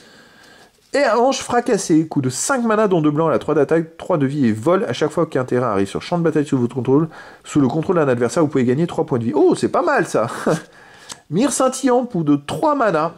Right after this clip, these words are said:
elle a deux d'attaque, deux de vie et flash, vous pouvez lancer les sorts d'artefacts comme s'ils avaient le flash. Anneau solaire, coût de un mana, engagez, ajoutez deux à votre réserve, elle revient tout le temps, anneau solaire. Retour au pays aussi, pour un mana blanc, exilez une créature ciblée, son couleur, son contrôleur gagne un nombre de points de vie égal à sa force.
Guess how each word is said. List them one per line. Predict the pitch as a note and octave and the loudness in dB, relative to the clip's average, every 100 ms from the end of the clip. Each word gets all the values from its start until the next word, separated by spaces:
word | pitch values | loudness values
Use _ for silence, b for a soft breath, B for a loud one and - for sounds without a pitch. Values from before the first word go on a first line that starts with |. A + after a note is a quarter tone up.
| - | -12
elle | - B2+ | -2 0
a | |
deux | C3 E3 | 2 2
d'attaque, | F#3 F3+ F#3+ E3+ | 0 2 0 2
deux | D#3+ | 2
de | D3 | 2
vie | D#3+ E3 | 2 -2
et | |
flash, | - E3 G#3 | 0 0 0
vous | E3 | 0
pouvez | C3 C#3+ | 0 0
lancer | D3+ E3+ | 0 0
les | C3+ | -2
sorts | - C#3+ D#3 | 0 0 0
d'artefacts | A2 - F#3 F3+ | -2 -2 -2 -2
comme | C#3+ | -4
s'ils | - B2 | -4 0
avaient | C3 E3 | 2 2
le | |
flash. | A2+ - F2+ F#2+ - B B B | 0 -2 -4 -4 -8 B B B
Anneau | B2 C3+ D#3 | -2 0 2
solaire, | D3+ C3 C3 - | 2 2 0 -6
coût | - | -8
de | G#2+ | -2
un | G#2 G#2+ | 0 0
mana, | B2+ D3 | 0 0
engagez, | D3 B2 B2+ | 2 2 2
ajoutez | A#2 G#2 G2+ | -2 -2 -4
deux | G2+ A2 | 2 2
à | |
votre | G2 - | 2 -2
réserve, | A#2 D#3 | 0 0
elle | D#3 | 2
revient | D3 F3 E3+ | 0 0 0
tout | F#3+ | -2
le | |
temps, | C#3 | -2
anneau | A#2+ G2+ | -4 -6
solaire. | G2+ F#2+ F#2 - B B B | -6 -4 -4 -6 B B B
Retour | C3+ D#3 G3+ | 0 2 4
au | E3 | 4
pays | D#3 D#3 | 2 4
aussi, | C#3+ A#2+ C#3+ D#3+ | 2 2 -8 -8
pour | D#3 - | -6 -4
un | B2 | -2
mana | A#2+ A#2 | 0 0
blanc, | A#2+ B2+ D3 | 0 0 0
exilez | D3+ B2+ C3 | -2 -2 -4
une | B2 | -4
créature | A#2+ A2+ G2 | -6 -6 -4
ciblée, | - A#2+ | -4 -2
son | C#3 B2 | -2 -2
couleur, | A#2 B2 B2 A2+ - A2+ | 0 0 0 -2 -4 -6
son | B2 | -6
contrôleur | B2 B2 C3 C3 | -6 -2 -2 0
gagne | A#2 A2 | 0 0
un | |
nombre | A2 C3 | 0 0
de | A#2 | -2
points | A#2 A#2 | 0 0
de | |
vie | B2+ | 0
égal | B2 B2+ | 2 2
à | A2+ | 0
sa | - | -4
force. | E2+ - C3+ C#3 - | -8 -2 0 0 -6